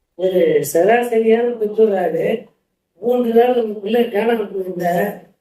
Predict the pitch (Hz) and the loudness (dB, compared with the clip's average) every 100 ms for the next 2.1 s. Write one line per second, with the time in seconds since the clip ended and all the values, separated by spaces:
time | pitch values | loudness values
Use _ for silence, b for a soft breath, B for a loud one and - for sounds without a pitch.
0 | _ _ _ 208 254 233 220 226 202 208 | _ _ _ -2 2 2 2 0 0 -2
1 | 233 233 233 214 185 202 202 180 170 170 | 0 2 2 2 -2 -6 -6 -4 -4 -4
2 | - | -10